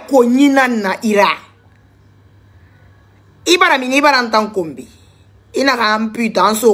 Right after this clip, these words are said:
ke aminirik. Mais tu oublies que ingana ntan matin kanga prostitution yara. Parce que quand un enfant ne sait pas comment sa maman l'a accouché, il s'attaque à les camarades de sa mère.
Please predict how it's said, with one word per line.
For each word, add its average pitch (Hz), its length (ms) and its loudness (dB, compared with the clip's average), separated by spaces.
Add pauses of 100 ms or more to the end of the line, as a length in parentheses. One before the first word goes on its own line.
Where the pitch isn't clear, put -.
(140)
ke 185 80 -6
aminirik. 175 580 -6 (320)
Mais 320 220 0
tu 330 100 -2 (140)
oublies 403 400 2
que 269 320 2
ingana 269 320 0
ntan 240 260 -2
matin 220 320 -6
kanga 196 240 -2
prostitution 202 880 -6
yara. 147 300 -10 (1800)
Parce 240 180 -2
que - 80 2
quand 403 360 -2
un 339 180 2
enfant 294 300 0
ne 247 120 -2
sait 220 220 -2
pas 269 200 -4
comment 285 300 2
sa 240 200 -6
maman 226 280 2
l'a 190 200 0
accouché, 226 840 -2 (400)
il 277 160 2
s'attaque 349 680 -2
à 247 140 2
les 226 220 -2
camarades 277 500 0
de 202 80 -4
sa 190 240 -8
mère. 196 540 0